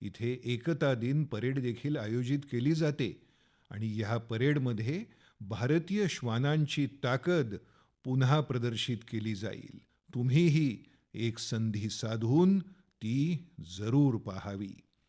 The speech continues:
माझ्या प्रिय देशबांधवांनो, सरदार पटेल यांची एकशे पन्नासावी जयंती म्हणजे संपूर्ण देशासाठी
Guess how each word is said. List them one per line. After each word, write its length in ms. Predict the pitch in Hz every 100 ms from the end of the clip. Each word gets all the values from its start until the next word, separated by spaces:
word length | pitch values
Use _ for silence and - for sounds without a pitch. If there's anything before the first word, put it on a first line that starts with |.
| _
माझ्या 560 | 110 117 117 123 104 165
प्रिय 340 | 175 113 101
देशबांधवांनो, 1040 | 98 98 - 101 95 87 85 92 - - - _ _ _ _ -
सरदार 460 | - 160 170 214
पटेल 360 | 214 156 175 214
यांची 420 | 175 139 135 170
एकशे 320 | 151 - -
पन्नासावी 760 | 139 123 131 147 139 135 123 117
जयंती 680 | 95 110 139 160 165 185 190 _ _ _ -
म्हणजे 280 | 147 165
संपूर्ण 640 | 170 - 151 160 233 233 190
देशासाठी 920 | 117 135 143 202 180 180 147 139 95